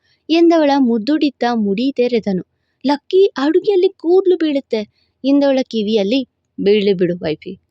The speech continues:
ಋಣಾನು ಬಂದ ಹೆಚ್ಚುತ್ತೆ" ಎಂದು ಗಟ್ಟಿಯಾಗಿ ಅಪ್ಪಿದ. "ಬಿಡು ಲಕ್ಕಿ, ಅಡುಗೆ ಮಾಡೋಕ್ಕಾಗಲ್ಲ" ಎಂದವಳ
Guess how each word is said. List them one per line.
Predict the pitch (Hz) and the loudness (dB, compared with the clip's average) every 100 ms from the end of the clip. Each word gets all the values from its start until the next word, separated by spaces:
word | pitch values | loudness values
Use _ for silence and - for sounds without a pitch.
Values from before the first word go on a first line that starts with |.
| _ _ - | _ _ -6
ಋಣಾನು | 180 185 190 208 | -2 0 0 0
ಬಂದ | 196 185 185 180 180 - | -2 -2 -2 -4 -4 -10
ಹೆಚ್ಚುತ್ತೆ" | - 170 - 175 - - _ _ _ _ 349 | -10 -10 -6 -8 -8 -16 _ _ _ _ 0
ಎಂದು | 381 349 | 4 4
ಗಟ್ಟಿಯಾಗಿ | 262 220 208 330 330 240 185 320 | 2 -2 -4 0 0 0 -4 -4
ಅಪ್ಪಿದ. | 285 - 220 180 - _ _ - | -6 -4 -6 -6 -10 _ _ 0
"ಬಿಡು | 277 294 | 2 2
ಲಕ್ಕಿ, | 254 - 202 - _ - | -2 -4 -10 -12 _ -4
ಅಡುಗೆ | 277 294 359 | -2 0 0
ಮಾಡೋಕ್ಕಾಗಲ್ಲ" | 233 233 262 208 202 220 190 - _ _ - | 2 0 -2 -4 -6 -4 -6 -10 _ _ -2
ಎಂದವಳ | 294 311 302 | 2 4 2